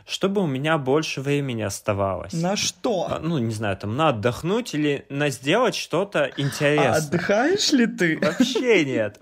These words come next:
Speaker 1: потому что в итоге это время я трачу на что-то такое: "О, ну я же могу еще вот этим заняться, а че отдыхать-то, еще рано?" А потом я уже под вечер такой: "Блин,
Speaker 2: Мгм.
Speaker 1: <laughs> я, я не
Speaker 2: Мгм.
Speaker 1: могу дышать,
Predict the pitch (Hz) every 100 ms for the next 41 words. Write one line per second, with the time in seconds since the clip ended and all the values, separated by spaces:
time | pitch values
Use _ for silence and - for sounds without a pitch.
0 | - 135 151 170 180 - 156 143 147 160
1 | 233 262 180 147 139 175 240 165 143 156
2 | 175 - 147 139 135 131 - 151 147 -
3 | 123 - 139 165 156 98 107 117 117 143
4 | 131 127 120 120 139 143 117 - 120 104
5 | 98 135 190 208 165 143 135 131 120 107
6 | - - - - - 110 110 156 147 110
7 | 117 - 117 107 - 98 - 165 185 117
8 | 135 185 110 - - 107 117 139 156 160
9 | 139 135 139 131 123 127 - 131 113 117
10 | - 107 107 175 247 214 185 180 185 185
11 | - 123 170 - 185 180 - 113 113 107
12 | 110 - - 110 - - -